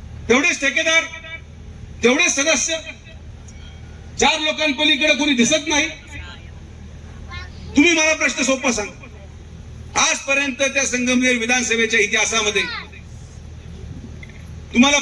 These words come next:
पाच नावं मी मोजून सांगतो की ज्यांच्या पलीकडे तरी सत्ताच नाही.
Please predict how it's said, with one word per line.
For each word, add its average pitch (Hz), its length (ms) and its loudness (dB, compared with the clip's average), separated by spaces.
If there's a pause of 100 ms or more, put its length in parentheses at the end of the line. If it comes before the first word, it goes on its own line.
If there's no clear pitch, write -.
पाच 269 340 0
नावं 277 240 2
मी 277 80 4
मोजून 262 320 4
सांगतो 208 320 0 (2000)
की 262 80 6
ज्यांच्या 277 340 0
पलीकडे 302 360 2
तरी 311 140 2
सत्ताच 247 460 0
नाही. 123 260 -12